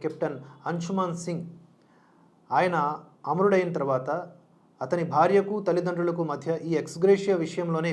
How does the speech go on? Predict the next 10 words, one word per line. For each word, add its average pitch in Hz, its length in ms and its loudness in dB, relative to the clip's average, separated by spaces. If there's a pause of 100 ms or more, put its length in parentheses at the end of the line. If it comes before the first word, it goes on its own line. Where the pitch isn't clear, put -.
వివాదం 151 400 0
తలెత్తింది. 113 440 -12 (680)
ఇది 156 120 -8
కొంచెం 180 280 -6 (100)
శోచనీయమైనటువంటి 185 800 0
విషయం 180 260 -4
అయినప్పటికీ 170 400 -4 (100)
కూడా 165 180 2 (680)
చర్చనీయాంశం. 185 640 0 (680)
భర్త 156 300 -2